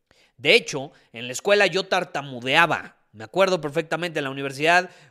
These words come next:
cuando iba a presentar, eh, sobre un tema, mis compañeros, que eran quince, veinte personas en la universidad, en la preparatoria,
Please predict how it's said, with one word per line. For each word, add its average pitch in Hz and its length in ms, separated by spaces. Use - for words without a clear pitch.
cuando 143 240
iba 175 140
a 175 80
presentar, 151 800
eh, 123 160
sobre 123 380
un 151 200
tema, 135 420
mis 113 240
compañeros, 139 640
que - 80
eran 131 200
quince, 156 280
veinte 143 200
personas 139 460
en 123 100
la 120 40
universidad, 131 540
en 120 400
la 107 120
preparatoria, 120 760